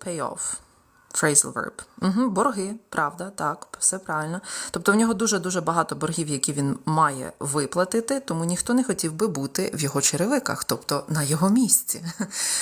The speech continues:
Так, ну і залишилось останнє, але давайте подивимося, чи підходить по контексту. After weeks of hard work, Kevin was confident he was finally on top of the situation. Ну, тут цікавий вираз. Давайте подумаємо про значення. To be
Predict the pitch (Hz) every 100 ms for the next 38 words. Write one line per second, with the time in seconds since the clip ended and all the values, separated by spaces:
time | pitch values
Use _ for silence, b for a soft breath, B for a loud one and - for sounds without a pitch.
0 | B B - 190 165 269 262 247 254 220
1 | 196 - 226 330 214 180 180 180 180 -
2 | 175 - 156 - 139 - 160 156 147 151
3 | 143 - - - - 151 - B B B
4 | B 170 - 175 170 180 294 - - 180
5 | - 262 262 202 160 - - - 196 226
6 | 240 208 196 - 175 180 - 110 113 -
7 | - 123 - - 202 214 202 202 196 -
8 | 143 - - 233 240 - - 180 165 160
9 | 151 - 156 - - - - - B B
10 | B B B B - 196 254 349 349 392
11 | 170 147 143 135 131 127 - 139 170 -
12 | 226 220 208 - 170 139 123 - 139 135
13 | - 156 220 254